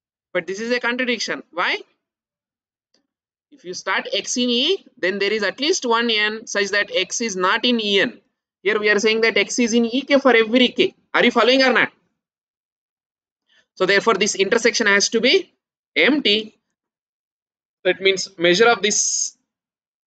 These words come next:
set, measure of empty set is zero, right? Now if you use this one, the limit is also zero, right?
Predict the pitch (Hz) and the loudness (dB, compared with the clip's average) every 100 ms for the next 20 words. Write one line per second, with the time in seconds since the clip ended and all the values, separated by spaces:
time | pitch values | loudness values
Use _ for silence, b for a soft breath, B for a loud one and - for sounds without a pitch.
0 | _ _ _ _ _ _ _ _ - 202 | _ _ _ _ _ _ _ _ -2 0
1 | 165 - 165 175 208 202 196 196 190 180 | 0 -2 -2 0 0 0 -2 -4 -4 -2
2 | 214 - - - _ _ - 165 - - | 0 -2 -4 -10 _ _ -6 -4 -6 -12
3 | _ _ _ _ _ _ _ 180 262 - | _ _ _ _ _ _ _ -4 -4 -6
4 | _ _ _ _ _ _ _ _ _ _ | _ _ _ _ _ _ _ _ _ _
5 | _ - 160 170 185 180 240 175 240 - | _ -4 -2 0 -2 -2 -2 0 0 0
6 | 190 170 190 - _ _ _ _ _ _ | 0 0 -4 -14 _ _ _ _ _ _
7 | 156 156 202 262 - 185 170 170 196 269 | -4 -2 0 -2 -4 -4 -2 0 0 -2
8 | 415 _ _ - 139 117 - _ _ _ | -2 _ _ -14 -10 -10 -12 _ _ _
9 | 170 240 - | -4 -4 -6